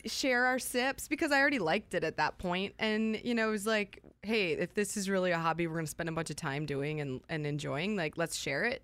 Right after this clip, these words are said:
for fun." And so he let me come on board, and that's why I created my Instagram that's now the Whiskey Widow, intending to share sips with him.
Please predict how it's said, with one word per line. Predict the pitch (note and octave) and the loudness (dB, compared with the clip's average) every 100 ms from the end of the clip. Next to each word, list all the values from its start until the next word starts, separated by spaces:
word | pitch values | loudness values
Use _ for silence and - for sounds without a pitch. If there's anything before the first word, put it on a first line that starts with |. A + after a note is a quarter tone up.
| _ | _
for | - C#4+ | -4 -4
fun." | - D4+ D#3+ D3+ D3+ - _ - | 2 2 2 -2 -8 -16 _ -4
And | G3+ | -2
so | F#3+ G#3 F#3+ F3+ F3+ - - _ _ _ _ _ | 0 2 2 2 0 -4 -20 _ _ _ _ _
he | - G#3 G3+ | -6 -2 2
let | G#3+ G#3 | 4 4
me | A3 A#3 | 2 2
come | A3 A#3 A3+ | 0 0 0
on | A3 | 2
board, | A#3 G#3 | 4 4
and | |
that's | G3+ F3+ | 2 2
why | |
I | F3 | 0
created | - G3 F#3 F#3 G3 G3 | 0 0 2 2 0 0
my | F3+ E3+ | 0 0
Instagram | F#3 F#3 F3+ E3 D#3+ | -2 -2 0 0 0
that's | D#3 E3 | -2 -2
now | C#3+ D#3+ | 0 0
the | G#3 | 0
Whiskey | A3+ B3 - B3 | 0 -2 -2 -2
Widow, | B3+ B3+ B3+ B3+ - | -2 -2 -2 -4 -2
intending | G3+ G3 F#3+ F3+ | -2 0 0 0
to | F#3 | 0
share | E3+ - F3+ F3 E3+ E3+ - _ | -2 0 2 2 0 -4 -14 _
sips | - G3+ - | -2 -2 0
with | F#3+ E3+ | 0 0
him. | E3 G3 D4 | 2 0 0